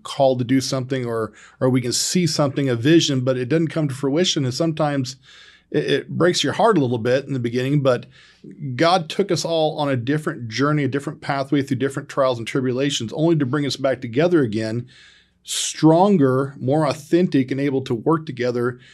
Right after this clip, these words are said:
and be so much more than we ever could have been if we would have joined the first time. And so it was, it's powerful. It's amazing to see how God's done that in our clinic and bringing us together. And, and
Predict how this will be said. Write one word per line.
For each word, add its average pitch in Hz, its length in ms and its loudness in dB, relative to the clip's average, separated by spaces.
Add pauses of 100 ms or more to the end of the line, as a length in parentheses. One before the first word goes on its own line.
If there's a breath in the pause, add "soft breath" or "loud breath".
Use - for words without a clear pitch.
(220 loud breath)
and 135 160 2
be 131 440 4
so - 320 2
much 165 220 2
more 147 160 2
than 135 100 2
we 135 160 0
ever 120 140 -2
could 165 240 0
have 131 100 0
been 127 140 0
if 113 140 -4
we 120 80 0
would 110 140 -4
have 110 140 -6
joined 113 300 -6
the 101 60 -8
first 110 280 -8
time. 60 320 -14
And 113 140 -6
so 117 340 0
it 117 160 -6
was, 110 340 -6 (480 soft breath)
it's - 140 -2
powerful. 156 600 0
It's 123 280 -2
amazing 135 440 0
to 120 40 -8
see 135 180 0
how 120 280 0
God's 113 300 -4
done 123 160 -2
that 123 160 -6
in 120 80 -12
our 110 80 -8
clinic 135 340 -6
and 113 100 -6
bringing 123 240 -6
us 113 100 -10
together. 117 400 -2
And, 92 180 -8
and - 40 -20